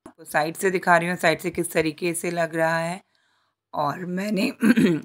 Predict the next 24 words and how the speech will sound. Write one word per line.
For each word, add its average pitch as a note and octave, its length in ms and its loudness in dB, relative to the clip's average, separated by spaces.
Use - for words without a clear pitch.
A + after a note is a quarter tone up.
थोड़ा G3 240 6
सा A3 140 2
इसको G#3+ 240 2
सिक्योर F#3 400 2
करने E3 260 0
के D#3+ 60 -2
लिए D#3+ 80 2
ना G3 160 -2
एक F3 220 2
दो G3+ 120 6
पिन्स F#3 460 -2
और D#3+ 160 0
लगा D#3 260 -2
ली D3 140 -2
थी, D3+ 380 -4
जैसे D3 300 0
जूड़ा D3 320 2
पिन D3+ 240 -2
भी D3 120 2
आप D3 160 2
यूज़ D3 240 0
कर C#3 180 0
सकते C#3+ 320 -4
हो, C#3 160 -4